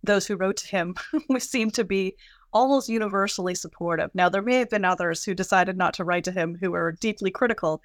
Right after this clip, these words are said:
um, but they don't show up in the archival records. There are, you know, a few, a few, um, there are,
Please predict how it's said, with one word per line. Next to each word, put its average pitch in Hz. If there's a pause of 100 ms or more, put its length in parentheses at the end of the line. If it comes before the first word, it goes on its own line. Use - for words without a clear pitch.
(320)
um, 180
but 196
they 262
don't 277
show 254
up 220
in 226
the 208
archival 190
records. 165 (600)
There 254
are, 262
you 247
know, 247
a 240
few, 262 (360)
a 226
few, 240
um, 180 (1120)
there 214
are, 208